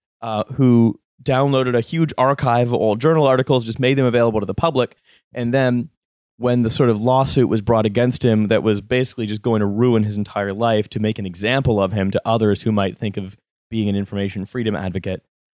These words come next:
um, they, uh, uh, they, uh, just, they were, that he just killed himself.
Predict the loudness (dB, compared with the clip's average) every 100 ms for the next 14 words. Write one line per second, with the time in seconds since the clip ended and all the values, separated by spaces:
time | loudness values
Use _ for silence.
0 | _ _ -8 -4 -4 -8 _ _ _ _
1 | _ _ _ -6 -2 0 0 -2 -2 -4
2 | -4 -4 -8 -8 -10 -18 _ _ _ _
3 | _ _ _ _ _ -6 -2 -2 -2 -2
4 | -4 -6 -20 -14 -2 0 0 -4 _ _
5 | -20 -20 _ -20 -20 -20 -20 -18 -6 0
6 | 2 2 0 -2 0 2 2 0 2 0
7 | -2 -8 -12 -16